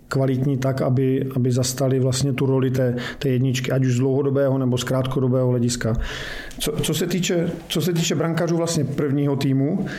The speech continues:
tak to už jsou, to už jsou hotoví brankaři. Tam už jim můžeme jenom předávat vlastně nějaké zkušenosti naše,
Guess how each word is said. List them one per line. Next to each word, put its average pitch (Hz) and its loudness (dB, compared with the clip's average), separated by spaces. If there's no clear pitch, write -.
tak 143 -4
to 165 0
už 160 0
jsou, 160 0
to 160 0
už 151 0
jsou 151 0
hotoví 156 0
brankaři. 139 0
Tam 160 0
už 156 2
jim 165 2
můžeme 156 0
jenom 147 0
předávat 151 0
vlastně 151 0
nějaké 147 0
zkušenosti 143 -2
naše, 151 0